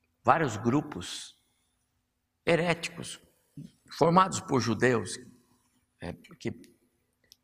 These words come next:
que viviam ali, perseguiam Jesus, é, estavam ao seu redor. Os saduceus eram um desses grupos. E eles, eles não,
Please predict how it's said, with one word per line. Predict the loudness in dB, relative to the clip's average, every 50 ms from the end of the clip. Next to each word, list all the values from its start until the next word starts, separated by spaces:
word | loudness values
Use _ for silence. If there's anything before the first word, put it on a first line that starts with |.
| _ _ -20 -20 _ _ _ _ _
que | _ -2
viviam | 0 0 2 2 2 2 2 2 2
ali, | 2 2 2 0 0 0 0 -2 -2 -2 -2
perseguiam | -2 -2 -2 -2 -4 -2 -2 -2 -2 -2 -2
Jesus, | -2 -2 -2 -2 -4 -6 -6 -6 -10 -14 -16 -18 -20 _ _ _ _ _ _ _ -20 _ _ _ _ _ _ _ _ _ _ -10
é, | -8 -6 -6 -6 -6 -6 -6
estavam | -8 -2 2 2 2 2 2 0 -2
ao | -2
seu | -2 -2 -2 0
redor. | 0 0 0 -2 -4 -4 -6 -10 -16 -20 -20 -20 -6 _
Os | -2 0
saduceus | 2 2 2 0 -2 -4 -4 -4 -2 -2 -2 -2 -2
eram | -2 -2 -2 -2 -2 -2
um | -2
desses | -2 -2 -2 -2 -6 -10 -14
grupos. | -8 -6 -6 -6 -6 -10 -14 -20 -20 -20 -20 -20 -20 _ _ _ _ _ _ _ -20 -20 -20 -20 _ _ _ _
E | -8 -2 0 2 2 2 2
eles, | 2 2 2 2 2 0 -2 -2 -4 -6 -10 -16 -20 _ _ _ _ _ _ _ -2
eles | 0 0 0 0 -4 -2
não, | 0 0 2 2 2 0 -4 -6 -8 -12